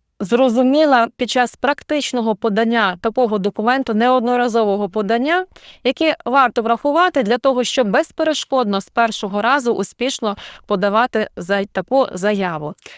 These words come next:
Отже, розпочнемо з того, що необхідно в першу чергу правильно обрати податкову службу, адже це має бути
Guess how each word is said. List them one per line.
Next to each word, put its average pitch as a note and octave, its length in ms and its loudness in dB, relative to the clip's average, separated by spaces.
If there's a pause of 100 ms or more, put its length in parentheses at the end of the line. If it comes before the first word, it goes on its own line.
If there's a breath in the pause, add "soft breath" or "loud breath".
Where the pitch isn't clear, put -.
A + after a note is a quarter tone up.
(200 loud breath)
Отже, G3+ 460 2
розпочнемо C#4 680 0
з - 100 -12
того, C#4+ 380 2
що G3+ 500 0 (400)
необхідно G#3+ 600 2 (140)
в - 60 -20
першу G#3 340 0
чергу D4+ 380 0
правильно C#4 540 2
обрати G3+ 500 0
податкову F#3+ 680 -2
службу, G3 560 -2 (340 loud breath)
адже A#3 280 0
це C4+ 220 0
має A3+ 300 2
бути F#3+ 480 -2